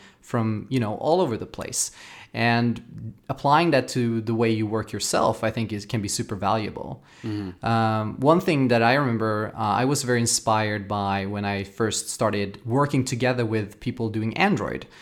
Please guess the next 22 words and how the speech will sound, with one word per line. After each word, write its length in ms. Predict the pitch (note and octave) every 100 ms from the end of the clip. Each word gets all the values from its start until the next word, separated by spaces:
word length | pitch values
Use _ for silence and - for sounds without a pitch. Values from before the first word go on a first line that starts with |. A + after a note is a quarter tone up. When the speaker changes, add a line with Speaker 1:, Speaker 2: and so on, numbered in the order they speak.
| - - -
Speaker 1:
uh, 380 | G#2+ G#2+ G#2+ -
was, 600 | A2 A#2 A2+ A2+ - -
you 100 | -
know, 240 | A2+ G#2 G2+
even, 380 | C3+ C3 B2+ A#2
even 240 | C3+ B2+
something 300 | A#2+ C3+ C3+
like 160 | A#2+ A2
Java, 320 | B2 D3 B2+
which 160 | G#2+ A2
has 160 | A2+
existed 420 | A2+ - A#2+ - G#2
for 120 | A2+
such 180 | A#2 -
a 60 |
long 180 | A2 G#2
time, 480 | - F3 D3 A2 G#2
you 100 | A2
can 200 | A2+ G#2+
be 120 | A2
inspired 560 | G#2+ - - A2+ G#2+ G2+
by 380 | G2+ G2 G2